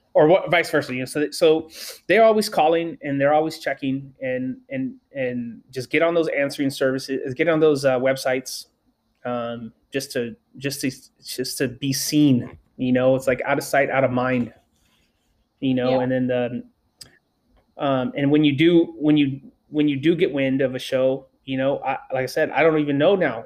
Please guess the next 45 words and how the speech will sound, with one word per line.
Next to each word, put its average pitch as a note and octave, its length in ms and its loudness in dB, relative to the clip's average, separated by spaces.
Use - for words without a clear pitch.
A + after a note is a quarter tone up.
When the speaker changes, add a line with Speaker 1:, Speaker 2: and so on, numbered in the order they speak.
Speaker 1:
I C3+ 60 -4
don't D#3 100 -2
even D3+ 140 0
know D3 140 0
now F3+ 180 0
what C3 160 -2
to C3 100 -18
do, B2+ 180 -4
just C3 220 -8
because C3 400 -6
during C#3 240 -2
covid D#3+ 300 -2
time, C#3 420 -4
you C#3+ 140 -10
can't D3+ 220 -2
get D#3+ 100 2
on D3+ 120 2
a D3 40 -4
set. F#3+ 340 -2
There's D3+ 200 -2
no E3+ 100 4
way D#3+ 140 2
you D#3 120 -4
can D3+ 140 -6
get D#3 140 0
on G#3 100 -2
a - 40 -6
set C3+ 220 -4
and, B2 80 -6
and B2+ 220 -8
do C3+ 180 0
a A2 100 -12
good B2+ 140 -6
old B2 220 0
fashioned B2 340 -6
hustle, B2 480 -6
even F3+ 220 -2
on E3 120 2
location. - 300 0
I E3+ 40 0
mean, D#3+ 260 -2
Speaker 2:
Yeah. A#3+ 160 -4
Speaker 1:
I D#3 100 4
don't A3 160 4
know. - 160 -12